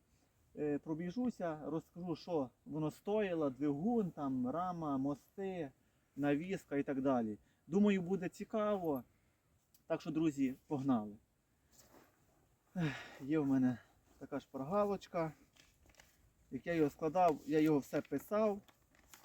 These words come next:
Вже відео це давно хотів зробити і ніяк не получалося. Так що, шість років тому даний тракторець складався. І, е, на той час,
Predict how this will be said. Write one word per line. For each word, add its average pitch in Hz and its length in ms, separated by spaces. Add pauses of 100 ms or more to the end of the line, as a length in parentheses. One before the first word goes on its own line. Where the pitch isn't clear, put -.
(1700)
Вже 160 240
відео 165 320
це 156 120
давно 170 280
хотів 156 460
зробити 160 560 (120)
і 139 80
ніяк 156 260
не 143 100
получалося. 135 800 (880)
Так - 200
що, 240 220 (320)
шість - 240
років 180 360
тому 175 360 (140)
даний 156 300
тракторець 143 580
складався. 165 680 (1400)
І, 139 300 (1500)
е, 131 120
на 139 140
той 165 480
час, 190 360